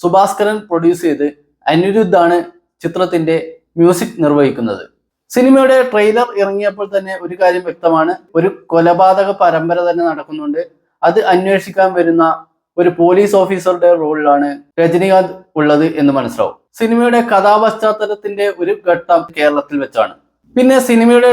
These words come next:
ട്രെയിലറിലെ കൂടി മനസ്സിലാവുന്നത് ഒരുപാട് പെൺകുട്ടികൾ കൊല ചെയ്യപ്പെടുന്നു. എന്നാൽ അത്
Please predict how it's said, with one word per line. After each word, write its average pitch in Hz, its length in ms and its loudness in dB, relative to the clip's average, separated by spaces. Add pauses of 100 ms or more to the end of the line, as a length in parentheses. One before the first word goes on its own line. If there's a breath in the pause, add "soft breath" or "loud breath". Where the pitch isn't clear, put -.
ട്രെയിലറിലെ 220 560 0
കൂടി 208 220 -14
മനസ്സിലാവുന്നത് 170 600 -2 (360)
ഒരുപാട് 196 360 4
പെൺകുട്ടികൾ 170 520 2
കൊല 147 120 0 (120)
ചെയ്യപ്പെടുന്നു. 123 420 -10 (160)
എന്നാൽ 170 260 0 (800)
അത് 185 100 2